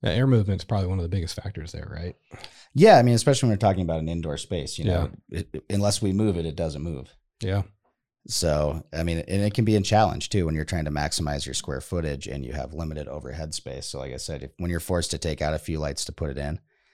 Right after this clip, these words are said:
Speaker 2: that's when that placement
Speaker 1: Mm.
Speaker 2: becomes super critical. And, uh, one thing I would look at doing is walking around the room,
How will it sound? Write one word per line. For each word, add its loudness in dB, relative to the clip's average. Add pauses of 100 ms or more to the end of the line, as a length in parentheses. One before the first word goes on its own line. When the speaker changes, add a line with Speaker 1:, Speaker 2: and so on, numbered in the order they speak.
(240)
Speaker 2:
that's 0
when -2
that -4
placement -4
Speaker 1:
Mm. -10
Speaker 2:
becomes -6
super -4
critical. -4 (180)
And, -6
uh, -4 (600)
one -2
thing -2
I 0
would -2
look -4
at -4
doing -4
is -8
walking -4
around -6
the -10
room, -4